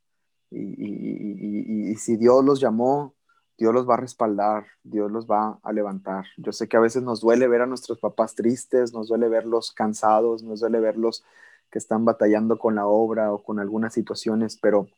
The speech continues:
ora por ellos, cúbrelos en oración. Y en los tiempos que pareciera que, que, que, que no es, no es lo mejor o no es lo ideal, este,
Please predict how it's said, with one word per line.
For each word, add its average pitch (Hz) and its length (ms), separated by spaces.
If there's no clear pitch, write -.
ora 123 260
por 117 140
ellos, 113 400
cúbrelos 127 420
en 117 100
oración. 110 580
Y 113 100
en 113 60
los 107 140
tiempos 123 380
que 139 80
pareciera 120 560
que, - 400
que, - 320
que, - 260
que 101 120
no 110 260
es, - 380
no 113 240
es 113 100
lo 127 120
mejor 123 500
o 117 40
no 113 100
es 113 60
lo 123 80
ideal, 117 520
este, 107 800